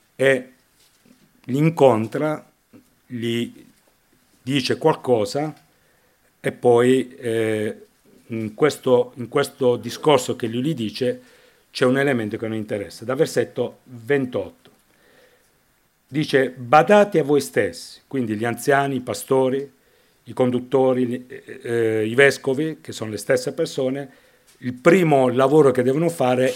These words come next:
è verso se stessi, fare attenzione a se stessi. Poi a tutto il gregge,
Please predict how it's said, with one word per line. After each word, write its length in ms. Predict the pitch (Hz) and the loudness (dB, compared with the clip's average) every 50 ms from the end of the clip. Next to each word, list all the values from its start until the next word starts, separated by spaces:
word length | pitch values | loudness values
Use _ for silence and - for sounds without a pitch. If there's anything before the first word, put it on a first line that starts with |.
| - - | -6 -10
è 320 | - 147 135 135 127 127 - _ _ _ _ _ _ _ _ _ _ - _ | 0 2 2 2 2 -2 -8 _ _ _ _ _ _ _ _ _ _ -20 _
verso 360 | - 120 139 139 131 - - | -2 0 2 2 2 0 -6
se 160 | 127 - - 123 | -6 -4 -4 -4
stessi, 540 | 120 - - 107 90 73 - - - - _ _ _ _ _ _ _ _ _ | -4 -2 -4 -4 -4 -6 -12 -16 -18 -20 _ _ _ _ _ _ _ _ _
fare 200 | - 131 131 127 | -2 0 0 0
attenzione 420 | 127 127 135 127 127 139 131 127 | 0 0 -4 -2 0 0 0 0
a 20 | 123 | -2
se 140 | 123 131 | -4 -8
stessi. 440 | 117 - - 107 92 82 - - - _ _ _ _ _ _ _ _ _ | -10 -10 -10 -12 -12 -12 -18 -20 -20 _ _ _ _ _ _ _ _ _
Poi 280 | _ 170 202 220 220 196 | _ 6 8 8 8 6
a 80 | 170 - | 4 2
tutto 420 | - - - 240 220 - - 165 | -4 -2 -2 -2 -2 2 0 0
il 80 | 139 127 | 0 2
gregge, 580 | 110 127 123 123 101 82 - - - - - | 2 2 4 4 2 0 -6 -16 -20 -20 -20